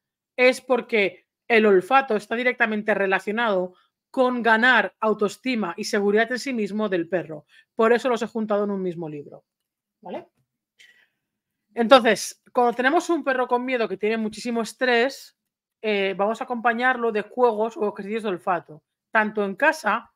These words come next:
como en la calle o en el exterior, en la montaña, en el campo, etcétera, que le va a ayudar a sentirse más seguro fuera de casa, ¿vale? Y luego, de manera gradual,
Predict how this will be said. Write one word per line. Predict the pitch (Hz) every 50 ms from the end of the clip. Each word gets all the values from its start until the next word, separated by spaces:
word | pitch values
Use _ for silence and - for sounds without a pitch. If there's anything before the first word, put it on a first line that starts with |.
| _ _ _
como | - - 214 202 196 196 190
en | 185 196 208 220 226 202
la | 185 170 160
calle | - 240 254 262 233 214 190 190 233 - _ _ _ _ _ _
o | 202 202 196 196
en | 190
el | 190 185 185
exterior, | 185 185 - - - 196 185 202 233 240 226 233 294 330 _ _ _ _ _ _ _ _ _
en | - 185 175
la | 165
montaña, | 160 156 156 160 185 226 247 254 247 233 226 226 220
en | 208 190
el | 175 170
campo, | - 226 233 240 220 - 208
etcétera, | 202 190 - - 254 247 - 233 220 214 277 - - _ _ _ _ _
que | - 269 269
le | 302 311 294
va | 247 240 262
a |
ayudar | 311 311 269 247 220 233 285 294 262 233 240 311 359 - _ - - _ _ _
a | - 240 254
sentirse | 247 - 277 254 220 - 302 311 - 285
más | 240 254 285
seguro | - - 233 208 214 285 302 240 202 202 247 359 - _ _ _ _ _ _
fuera | _ - 240 226 233 240
de | 214 190
casa, | - 202 180 170 - - - 147 143 - _ _ _ _ _ _ _ _
¿vale? | - 220 262 311 - _ _ _ _ _
Y | - 240 226
luego, | 226 247 302 349 339 302 262
de | 226 220
manera | 202 202 226 277 339 330
gradual, | 302 262 226 202 185 190 202 247 294 294 262 233 247 311 370